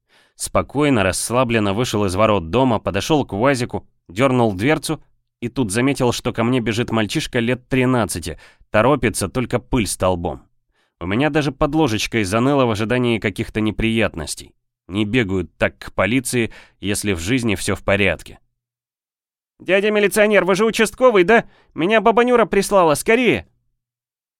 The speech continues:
«Что случилось?» мрачно спросил я, ожидая самого худшего, каких-то там особо гадких вестей. И они не заставили себя ждать. «Там это, тетя Вера Катина, дома она!»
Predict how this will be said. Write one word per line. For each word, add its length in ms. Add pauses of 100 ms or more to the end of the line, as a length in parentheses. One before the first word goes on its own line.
«Что 320
случилось?» 640 (600)
мрачно 460
спросил 480
я, 220
ожидая 360
самого 400
худшего, 520 (280)
каких-то 400
там 200
особо 320
гадких 420
вестей. 520 (460)
И 80
они 240
не 180
заставили 560
себя 320
ждать. 360 (800)
«Там 200
это, 320
тетя 240
Вера 220
Катина, 400
дома 360
она!» 220